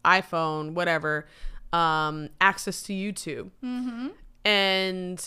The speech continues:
Speaker 1: I was like, you know, thinking,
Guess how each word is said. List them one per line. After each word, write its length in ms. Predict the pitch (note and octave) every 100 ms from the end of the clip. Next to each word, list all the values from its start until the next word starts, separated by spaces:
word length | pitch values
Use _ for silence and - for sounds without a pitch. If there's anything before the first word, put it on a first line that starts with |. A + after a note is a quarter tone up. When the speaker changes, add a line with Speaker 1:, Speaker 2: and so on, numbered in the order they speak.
| -
Speaker 1:
I 100 | G3
was 340 | G3+ G3+ F#3 -
like, 340 | G3 F3+ F3 -
you 80 | A#3+
know, 360 | G3+ F3 E3 - _ _ _ _ -
thinking, 800 | G#3+ G#3 G3 F3 E3 E3 - -